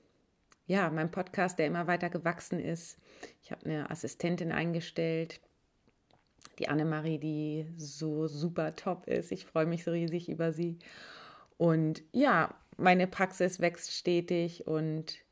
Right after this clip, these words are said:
genau, es ist einfach <laughs> so viel passiert und, ähm, es war einfach Zeit für eine kleine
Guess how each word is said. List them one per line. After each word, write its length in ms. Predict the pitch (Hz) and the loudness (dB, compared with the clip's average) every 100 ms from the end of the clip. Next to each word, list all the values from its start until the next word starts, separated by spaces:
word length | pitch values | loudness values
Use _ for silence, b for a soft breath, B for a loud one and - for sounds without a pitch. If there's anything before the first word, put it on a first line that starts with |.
| _ _ _ _ _ _ _ _ _ _ - | _ _ _ _ _ _ _ _ _ _ 4
genau, 420 | 220 190 175 160 - B B B B | 6 6 4 2 -4 B B B B
es 160 | 170 | -2
ist 140 | 165 92 | 0 2
einfach 480 | 175 180 175 - - | 2 4 0 -2 -10
<laughs> 360 | 175 185 - 175 | -6 -6 -6 -2
so 180 | 185 190 | 2 2
viel 220 | 190 190 | 2 -2
passiert 640 | 190 185 - 180 185 202 | 0 -4 -4 0 0 -2
und, 400 | - 175 175 175 - | -2 -2 -2 -4 -4
ähm, 500 | 170 170 170 170 175 _ B B B B B B B B | -2 -2 -2 -4 -8 _ B B B B B B B B
es 200 | - 262 | 0 4
war 80 | - | 4
einfach 320 | 160 185 - | 4 0 -4
Zeit 340 | - 147 156 - | -2 0 0 0
für 140 | - | 0
eine 320 | 160 175 170 - | 2 2 -2 -6
kleine 840 | - 160 160 160 160 160 156 151 | -6 -2 0 0 0 0 -2 -4